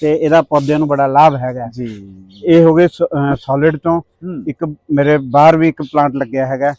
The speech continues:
Speaker 2: ਜੀ।
Speaker 1: ਜਿਹਦੇ ਵਿੱਚ ਘੜੇ ਤੇ ਬਾਲਟੀਆਂ
Speaker 2: ਹੂੰ।
Speaker 1: ਤੇ ਖਾਲੀ ਕੇਨੀਆਂ ਹੈਗੀਆਂ, ਉਹਦੇ ਵਿੱਚ ਅਸੀਂ ਜਿਹੜੀਆਂ ਚੀਜ਼ਾਂ ਛੇਤੀ ਗਲਣ ਵਾਲੀਆਂ, ਜਿਸ ਤਰ੍ਹਾਂ ਟਮਾਟਰ ਹੋ ਗਏ,
Speaker 2: ਜੀ।
Speaker 1: ਅਹ, ਸੇਬ ਦੇ ਛਿਲਕ ਹੋ ਗਏ,
Speaker 2: ਹੂੰ।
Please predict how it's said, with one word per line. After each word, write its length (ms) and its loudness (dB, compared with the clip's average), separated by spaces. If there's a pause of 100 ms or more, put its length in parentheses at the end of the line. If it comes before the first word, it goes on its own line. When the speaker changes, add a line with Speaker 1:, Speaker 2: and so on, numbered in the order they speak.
Speaker 2:
ਜੀ। 260 -12 (380)
Speaker 1:
ਜਿਹਦੇ 320 -2
ਵਿੱਚ 380 -2 (140)
ਘੜੇ 480 0
ਤੇ 220 -2
ਬਾਲਟੀਆਂ 840 0
Speaker 2:
ਹੂੰ। 480 -14 (240)
Speaker 1:
ਤੇ 160 -6
ਖਾਲੀ 300 -2
ਕੇਨੀਆਂ 440 -2
ਹੈਗੀਆਂ, 380 -6 (920)
ਉਹਦੇ 220 2
ਵਿੱਚ 240 0
ਅਸੀਂ 360 -2
ਜਿਹੜੀਆਂ 240 2
ਚੀਜ਼ਾਂ 260 0
ਛੇਤੀ 380 -2
ਗਲਣ 160 2
ਵਾਲੀਆਂ, 240 0
ਜਿਸ 140 -4
ਤਰ੍ਹਾਂ 240 0 (720)
ਟਮਾਟਰ 380 2
ਹੋ 180 0
ਗਏ, 200 0 (140)
Speaker 2:
ਜੀ। 300 -8 (120)
Speaker 1:
ਅਹ, 480 -2 (100)
ਸੇਬ 340 -2
ਦੇ 120 0
ਛਿਲਕ 420 -4
ਹੋ 100 -2
ਗਏ, 180 0
Speaker 2:
ਹੂੰ। 240 -8